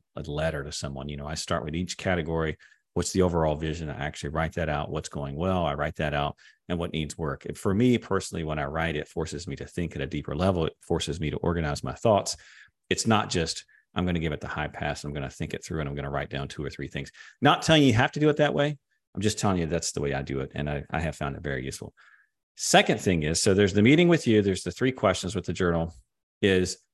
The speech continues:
I would say, make sure before you roll into this meeting with yourself is that you also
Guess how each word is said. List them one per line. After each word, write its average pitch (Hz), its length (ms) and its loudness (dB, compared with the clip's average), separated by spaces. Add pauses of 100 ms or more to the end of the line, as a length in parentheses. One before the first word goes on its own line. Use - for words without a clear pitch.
(140)
I 104 120 4
would 151 120 6
say, 101 460 2 (140)
make 135 240 4
sure 147 160 2
before 120 320 0
you 98 340 0
roll 95 360 4
into 92 120 2
this 85 240 -4
meeting 92 420 0 (300)
with 98 180 -2
yourself 95 500 2 (460)
is 92 200 0
that 90 340 2
you 92 400 0
also 87 580 2